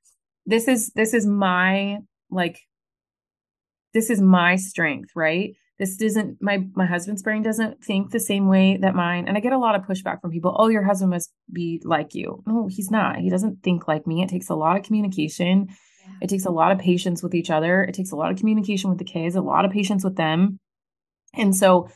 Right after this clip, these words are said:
Speaker 1: we're constantly working on these routines, constantly. And the second that I give way and don't do them, everybody else gives way and doesn't
Speaker 2: Yeah.
Speaker 1: do them. And,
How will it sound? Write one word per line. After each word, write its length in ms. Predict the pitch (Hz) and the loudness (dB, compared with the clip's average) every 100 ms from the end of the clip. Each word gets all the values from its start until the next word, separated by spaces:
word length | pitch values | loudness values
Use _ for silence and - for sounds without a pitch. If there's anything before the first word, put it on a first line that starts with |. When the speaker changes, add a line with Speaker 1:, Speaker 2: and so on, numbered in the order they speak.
| _ _ | _ _
Speaker 1:
we're 80 | 220 | -4
constantly 760 | 202 - 190 233 226 226 226 196 | -4 2 4 4 2 -2 0 -4
working 480 | 165 175 190 190 | 0 0 0 -2
on 240 | 180 165 170 | 0 -2 -2
these 260 | 165 156 | -4 -6
routines, 540 | 156 147 - 156 - - | -8 -10 -6 -6 -6 -8
constantly. 800 | - 190 180 185 - - 143 - | -2 4 6 6 2 -2 0 0
And 100 | 170 | 0
the 60 | |
second 420 | 175 208 214 226 | 2 0 2 4
that 140 | 208 180 | 4 2
I 360 | - 160 170 190 | 2 2 4 2
give 260 | 190 196 | 2 -2
way 320 | 190 196 208 208 | 0 -2 -2 -4
and 140 | 190 | -2
don't 200 | 196 190 | 0 -2
do 160 | 196 202 | -4 -4
them, 220 | 220 208 - | -2 -4 -4
everybody 560 | 160 175 180 175 202 | -2 0 0 0 0
else 240 | 220 262 277 | 2 0 -2
gives 260 | 190 175 | -6 -6
way 320 | 165 143 135 - | -4 -4 -4 -6
and 100 | 170 | -4
doesn't 340 | 165 160 156 | -4 -4 -6
Speaker 2:
Yeah. 100 | 147 | -6
Speaker 1:
do 60 | 147 | -2
them. 340 | - - - 185 - - - - - | 0 0 -2 -4 -8 -20 -20 -20 0
And, 380 | 208 202 190 | 2 2 0